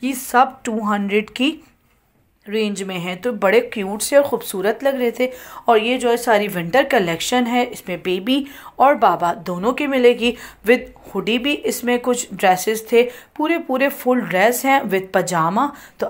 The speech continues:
आप जो है वो इस तरह के ड्रेस भी ले सकते हैं सिर्फ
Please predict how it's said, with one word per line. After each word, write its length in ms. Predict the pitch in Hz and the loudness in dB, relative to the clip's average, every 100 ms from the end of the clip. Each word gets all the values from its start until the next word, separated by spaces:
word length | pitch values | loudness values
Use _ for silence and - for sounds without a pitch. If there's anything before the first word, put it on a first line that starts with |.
| - | 0
आप 240 | 185 247 | 2 2
जो 100 | 247 247 | 2 0
है 80 | 240 | 2
वो 140 | 247 | -2
इस 160 | 202 - | -6 -4
तरह 180 | 185 175 | -4 -4
के 140 | 170 | -8
ड्रेस 320 | 156 175 277 | -2 0 0
भी 140 | 269 294 | -2 -2
ले 140 | 285 | -2
सकते 320 | 269 247 247 | 0 -2 0
हैं 220 | 233 233 220 - - | 0 -2 -4 -14 -14
सिर्फ 280 | - 294 | -4 -4